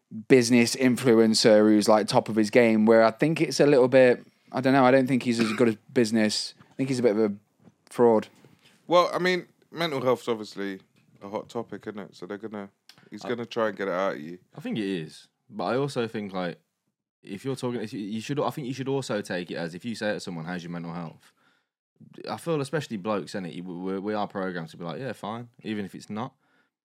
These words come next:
Speaker 3: But it's also like, if, if I just asked one of yous, "How you doing?" "All right." "Fine." "Yeah, but are you, are you sure?" You know what I mean? There comes a point where you just go, "Oh, maybe he's fine, innit?" Or
Speaker 2: Yeah.
Speaker 3: he doesn't wanna talk about it.
Speaker 2: Yeah.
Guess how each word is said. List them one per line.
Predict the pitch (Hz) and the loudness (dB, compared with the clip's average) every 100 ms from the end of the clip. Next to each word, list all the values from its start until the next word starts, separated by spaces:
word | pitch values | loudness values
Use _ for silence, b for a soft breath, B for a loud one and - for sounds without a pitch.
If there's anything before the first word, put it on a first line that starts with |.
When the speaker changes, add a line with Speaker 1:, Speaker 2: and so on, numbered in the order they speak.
| - | -12
Speaker 3:
But | 110 | -10
it's | 143 | -8
also | 139 135 | -6 -6
like, | 120 113 - _ _ _ - - | -4 -6 -8 _ _ _ -20 -12
if, | 117 - | -12 -10
if | - 113 | -10 -8
I | 143 | -6
just | 139 120 | -6 -6
asked | 87 107 113 | -8 -8 -8
one | 101 | -6
of | |
yous, | 95 107 82 | -6 -6 -6
"How | |
you | 92 | -8
doing?" | 90 95 110 | -8 -8 -6
"All | 120 | -8
right." | 95 76 _ _ | -8 -12 _ _
"Fine." | - 80 92 107 117 _ | -14 -12 -12 -16 _ _
"Yeah, | 123 | -16
but | 113 - _ - | -14 -16 _ -18
are | |
you, | 104 107 - _ | -16 -16 -20 _
are | 101 | -18
you | 107 | -16
sure?" | - 131 110 80 - | -12 -10 -10 -12 -16
You | 104 | -14
know | |
what | 104 | -12
I | |
mean? | 113 107 80 | -10 -10 -10
There | - | -10
comes | 190 147 | -8 -8
a | |
point | 131 135 | -4 -4
where | 95 | -4
you | 92 | -8
just | 95 | -6
go, | 92 85 90 | -8 -8 -10
"Oh, | |
maybe | 78 85 87 | -12 -12 -12
he's | 87 | -16
fine, | _ 87 98 110 | _ -16 -16 -14
innit?" | 110 - _ | -16 -18 _
Or | - 131 - | -2 0 0
Speaker 2:
Yeah. | 82 | -4
Speaker 3:
he | 101 | -8
doesn't | 85 92 95 | -8 -8 -8
wanna | 101 104 | -8 -10
talk | 101 120 | -10 -12
about | 127 127 131 | -12 -14 -14
it. | 135 | -14
Speaker 2:
Yeah. | 113 110 107 | -12 -10 -10